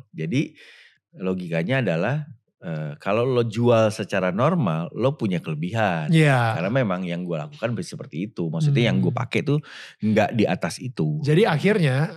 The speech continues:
Speaker 2: ada, eh, penawaran?
Speaker 1: Hari itu sebenarnya ada penawaran.
Speaker 2: Oke.
Speaker 1: Ada penawaran. Tapi kan, eh, kondisinya kan pandemi, yo.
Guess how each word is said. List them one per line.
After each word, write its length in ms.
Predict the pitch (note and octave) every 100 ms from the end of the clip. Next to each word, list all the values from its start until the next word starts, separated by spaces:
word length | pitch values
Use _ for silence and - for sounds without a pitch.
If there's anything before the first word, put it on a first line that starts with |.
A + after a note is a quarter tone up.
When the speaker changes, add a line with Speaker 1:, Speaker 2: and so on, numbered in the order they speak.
| -
Speaker 2:
ada, 320 | _ D#3 D#3 D#3 - -
eh, 540 | - D3 C#3 C3+ C3+ C3
penawaran? 560 | - C#3+ C#3 A#2+ G2+ A2+ - _ _ _ - -
Speaker 1:
Hari 240 | - D#3
itu 80 | D4
sebenarnya 340 | F4+ C4+ A#3+ C#4
ada 120 | G3+
penawaran. 460 | B2 G2 G#2 B2+ D3+ -
Speaker 2:
Oke. 380 | D3+ D3 A2
Speaker 1:
Ada 140 | - F2
penawaran. 340 | - D2+ D2+
Tapi 160 | D2 -
kan, 140 | - D#4+ C4+ - A2 G2 -
eh, 280 | G1+ A#1+ -
kondisinya 480 | - A#2 A2 C3 E3
kan 80 | G#3
pandemi, 380 | C3+ C#3+ D3 D#2+
yo. 160 | -